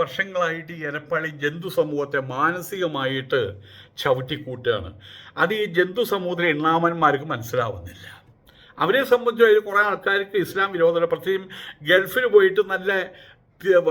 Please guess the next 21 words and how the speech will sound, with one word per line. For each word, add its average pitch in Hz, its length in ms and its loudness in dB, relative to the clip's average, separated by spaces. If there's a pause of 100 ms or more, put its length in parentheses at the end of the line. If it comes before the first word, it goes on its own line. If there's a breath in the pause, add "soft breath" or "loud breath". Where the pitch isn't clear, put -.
(180)
തൊള്ള 175 240 4
നിറച്ച് 190 260 -2 (140)
തിന്നിട്ട് 180 360 -4
എല്ലിൻ്റെ 165 580 2
ഇടയിൽ 196 240 0 (180)
വറ്റു 151 300 -4
കുത്തി 180 180 -8
കയറിയ 170 240 0
കുറേ 160 180 2
ആൾക്കാരുണ്ട്. 123 640 0 (1400 soft breath)
നമ്മളെ 147 380 4 (160)
ബി 131 140 -6
ജെ 156 140 6
പിയിൽ 175 240 0
ഉണ്ടായിരുന്നൊരു 185 600 4
വാര്യർ 175 320 4 (260)
അറിയാലോ, 196 240 4
ഇപ്പോൾ 185 260 -4
കോൺഗ്രസ്സിലാണ്. 180 560 0 (120)
അയാൾ 151 260 -2
സൗദി 165 200 6